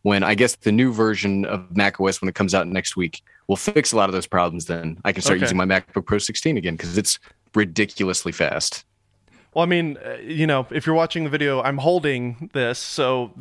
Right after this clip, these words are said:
Speaker 2: what are you using, Dave? I'm also using, uh, M one, uh, Mac Mini, uh, here on my table here.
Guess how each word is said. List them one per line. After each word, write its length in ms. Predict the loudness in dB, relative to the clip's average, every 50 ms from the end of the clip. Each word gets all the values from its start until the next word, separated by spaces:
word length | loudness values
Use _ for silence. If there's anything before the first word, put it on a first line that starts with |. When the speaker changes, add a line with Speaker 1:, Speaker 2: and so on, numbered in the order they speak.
| -20 -20
Speaker 2:
what 340 | -18 -16 -8 -4 -2 -2 0
are 60 | -2
you 100 | -2 -4
using, 400 | -4 -4 -4 -4 -4 -4 -6 -6
Dave? 300 | -6 -6 -6 -6 -6 -4 -2
I'm 220 | -2 0 0 2
also 260 | 0 0 0 -2 -4
using, 480 | -4 -4 -4 -6 -6 -8 -8 -10 -10 -12 -8
uh, 260 | -6 -4 -4 -4 -4 -6 -6
M 140 | -6 -6 -4
one, 320 | -4 -4 -4 -6 -8 -10 -12 _ _ -8
uh, 160 | -6 -6 -4
Mac 300 | -2 -2 -2 -2 -2 -6
Mini, 420 | -6 -6 -4 -4 -6 -6 -8 -10 _ _ _ _ _ _ -6
uh, 260 | -4 -2 -2 -2 -2 -4
here 180 | -4 -4 -4
on 100 | -4 -4 -4
my 240 | -6 -6 -6 -8 -10 -12 -8
table 320 | -4 -4 -4 -4 -4 -6
here. 300 | -6 -4 -2 -4 -4 -4